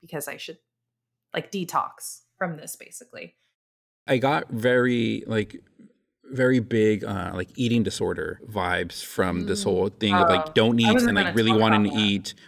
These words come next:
Speaker 2: Well, I just want to, like, you know, I don't know if, how intentional that was or just an interesting kind of coincidence, but I, I, but 'cause, 'cause I don't think Jade dealt with that. I don't, I, I don't remember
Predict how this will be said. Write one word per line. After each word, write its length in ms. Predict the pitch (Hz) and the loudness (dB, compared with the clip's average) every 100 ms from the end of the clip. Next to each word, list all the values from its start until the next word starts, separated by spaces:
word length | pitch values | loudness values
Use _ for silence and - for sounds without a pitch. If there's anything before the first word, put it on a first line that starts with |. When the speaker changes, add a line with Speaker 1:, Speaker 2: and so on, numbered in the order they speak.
| - | -2
Speaker 2:
Well, 180 | 180 180 | 2 2
I 40 | |
just 140 | 180 160 | 2 0
want 220 | 165 139 | 0 0
to, 80 | 123 | 0
like, 140 | 135 | -2
you 60 | - | 2
know, 80 | 127 | 2
I 80 | 131 | 4
don't 120 | 139 | 2
know 100 | 127 | 2
if, 120 | 117 - | 0 -2
how 160 | 127 123 | -2 0
intentional 400 | 110 117 120 110 | 0 -2 -2 0
that 140 | 110 | 0
was 340 | 110 107 110 95 | 2 2 2 0
or 60 | |
just 300 | 90 107 - | -6 -6 -6
an 140 | - 110 | -8 -6
interesting 560 | 104 - - 92 87 - - _ _ | -6 -8 -8 -6 -6 -10 -20 _ _
kind 140 | 101 | -10
of 60 | 90 | -6
coincidence, 560 | 104 98 95 92 90 | -4 -4 -4 -6 -6
but 180 | - 95 | -6 -2
I, 100 | 92 - | -2 -2
I, 140 | 107 98 113 | -4 -4 -2
but 300 | 107 95 - _ - - - - - - | 0 0 -4 _ -20 -20 -20 -20 -10 0
'cause, 240 | 143 120 - | 2 0 -4
'cause 160 | - 127 | 0 2
I 60 | 139 | 2
don't 100 | 127 | 2
think 240 | 117 - | -2 -6
Jade 400 | 110 117 123 98 | 0 2 2 -2
dealt 220 | 104 92 | -2 0
with 160 | 98 90 | -2 -4
that. 120 | 95 | -4
I 40 | 98 | -4
don't, 140 | 92 - - | -6 -12 -12
I, 80 | 107 | -10
I 120 | - - | -8 -10
don't 140 | - | -4
remember 600 | 104 98 107 92 85 - | -2 0 2 0 -2 -8